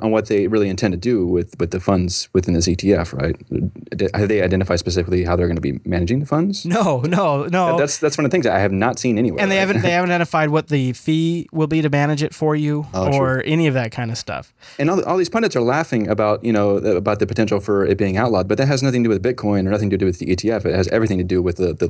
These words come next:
Speaker 1: legal structure.
Speaker 2: Yeah, I
Speaker 1: That's
Speaker 2: know,
Speaker 1: what I'm
Speaker 2: right?
Speaker 1: saying.
Speaker 2: Yeah, it's
Speaker 1: Yeah, it's
Speaker 2: like
Speaker 1: like, it's not really the fault of Bitcoin in any possible way. Like, it's all derived from the, the legal aspects and the, the muddliness
Speaker 2: Yeah.
Speaker 1: and mudded stuff that surrounds all
Speaker 2: Yeah.
Speaker 1: that crap.
Speaker 2: Yeah, yeah.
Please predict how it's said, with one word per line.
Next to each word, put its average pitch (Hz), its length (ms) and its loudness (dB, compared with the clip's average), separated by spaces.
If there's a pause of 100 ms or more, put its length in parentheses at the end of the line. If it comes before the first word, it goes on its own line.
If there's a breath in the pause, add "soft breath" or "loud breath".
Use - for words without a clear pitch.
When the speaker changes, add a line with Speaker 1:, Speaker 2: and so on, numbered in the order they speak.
Speaker 1:
legal 113 200 0
structure. - 320 -4
Speaker 2:
Yeah, 165 120 2
I - 60 2
Speaker 1:
That's 151 80 2
Speaker 2:
know, 160 80 2
Speaker 1:
what 143 80 2
I'm 135 40 2
Speaker 2:
right? 139 240 2
Speaker 1:
saying. - 120 -16
Speaker 2:
Yeah, 143 260 0
it's - 160 -6
Speaker 1:
Yeah, 208 100 2
it's 170 100 0
Speaker 2:
like 135 120 0
Speaker 1:
like, 120 100 2
it's 139 160 -2
not 170 200 0
really 160 240 2 (300)
the 127 140 -2
fault 156 280 -2
of 107 40 -6
Bitcoin 123 400 0
in 107 260 -2
any 151 280 0
possible 131 600 0
way. 107 280 0
Like, 85 220 -2 (360 loud breath)
it's 101 440 -2
all 135 260 0
derived 107 480 0
from 82 360 -8
the, 92 140 -4
the 87 140 -2
legal 90 260 4
aspects - 460 -4
and 85 260 -2
the, 85 200 2
the 87 100 -2
muddliness 92 800 0 (200 soft breath)
Speaker 2:
Yeah. 92 120 -6
Speaker 1:
and 87 80 -4
mudded 95 380 0
stuff - 240 -4
that - 100 -6
surrounds - 300 -4
all - 80 -4
Speaker 2:
Yeah. 107 160 -2
Speaker 1:
that - 80 -12
crap. - 240 -2
Speaker 2:
Yeah, 160 300 0 (140)
yeah. 120 300 -4